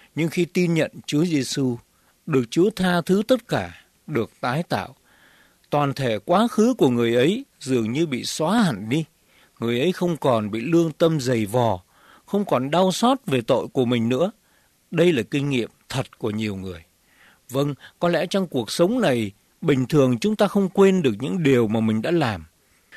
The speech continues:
Nhưng khi được tái tạo, thì cuộc đời đổi khác. Tái tạo không có nghĩa là vùi lấp quá khứ lại, nhưng là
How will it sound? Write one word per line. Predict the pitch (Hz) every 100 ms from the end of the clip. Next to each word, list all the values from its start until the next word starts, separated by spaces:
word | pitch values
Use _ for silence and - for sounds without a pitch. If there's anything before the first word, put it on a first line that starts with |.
| - -
Nhưng | 151 165
khi | - 170
được | 120 -
tái | 135 131 202
tạo, | 156 107 - _ _
thì | -
cuộc | 123 131 139
đời | 131 127
đổi | 120 110 98
khác. | - 196 240 _ _ _ _ -
Tái | 185 262
tạo | 202 143 131
không | 196 208
có | 226
nghĩa | 208 180
là | 220 123 - _
vùi | 110 127 123 113
lấp | 156 240 _
quá | 151 185
khứ | - 175
lại, | 202 113 - _ _ _
nhưng | 160 180
là | 143